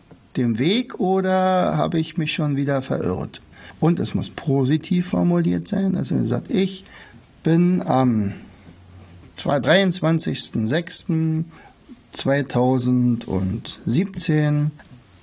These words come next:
mit meinem Zeugnis in der Hand bei einer Note von eins Komma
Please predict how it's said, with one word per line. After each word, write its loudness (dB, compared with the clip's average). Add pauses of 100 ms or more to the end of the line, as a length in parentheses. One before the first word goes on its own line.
(160)
mit 0
meinem 2
Zeugnis 0
in 0
der 0
Hand 0 (540)
bei 0
einer 2 (160)
Note 0
von -2 (480)
eins -2
Komma -2